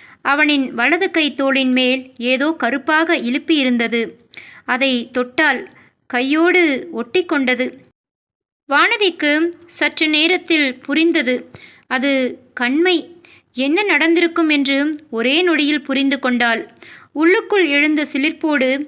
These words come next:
குளியலறைக்குள் புகுந்தாள். அதே நேரம் கீழே சென்று கொண்டிருந்த ரவிதாசனின் கைபேசி கூவியது.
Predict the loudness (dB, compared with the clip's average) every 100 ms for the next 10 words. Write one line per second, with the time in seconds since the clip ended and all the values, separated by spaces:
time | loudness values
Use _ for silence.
0 | -12 -6 0 2 2 0 -2 -2 -2 -2
1 | -10 -8 -2 0 2 0 -2 -12 _ _
2 | _ _ _ _ _ _ _ _ _ _
3 | _ 0 0 0 2 2 2 2 0 -4
4 | -20 _ -2 2 2 2 0 0 0 0
5 | 0 0 2 2 0 -2 -2 0 0 0
6 | 0 -2 -2 -4 -2 -2 -4 -4 -6 -6
7 | -4 -2 -2